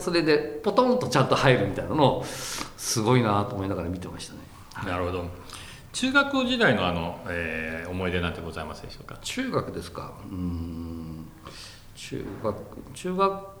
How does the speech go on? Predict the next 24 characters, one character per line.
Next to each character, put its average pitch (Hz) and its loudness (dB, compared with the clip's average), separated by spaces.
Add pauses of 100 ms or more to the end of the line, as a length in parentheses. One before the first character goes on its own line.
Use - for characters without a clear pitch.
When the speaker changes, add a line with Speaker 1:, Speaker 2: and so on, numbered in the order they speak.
(540)
Speaker 1:
生 135 2
に 107 0
な 117 2
っ - -6
た 104 -2
時 - -12
に、 101 -2 (1000)
え 123 0
っ 120 2 (280)
と、 110 6
五 113 0
面 180 6
町 240 2
小 254 0
学 247 4
校 151 4
っ - 0
て 107 -2
い - 0
う 92 -6
と 104 -2
こ 107 0
ろ 101 2
に、 95 -2